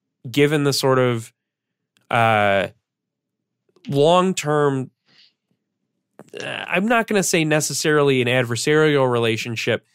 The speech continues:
but, but definitely a long-term rivalry between the United States and China, you know, uh, the va-, the fact that,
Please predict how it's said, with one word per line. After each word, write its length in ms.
but, 220
but 140
definitely 580
a 80
long-term 680
rivalry 540
between 380
the 80
United 400
States 340
and 100
China, 460
you 100
know, 340
uh, 440
the 140
va-, 360
the 140
fact 480
that, 240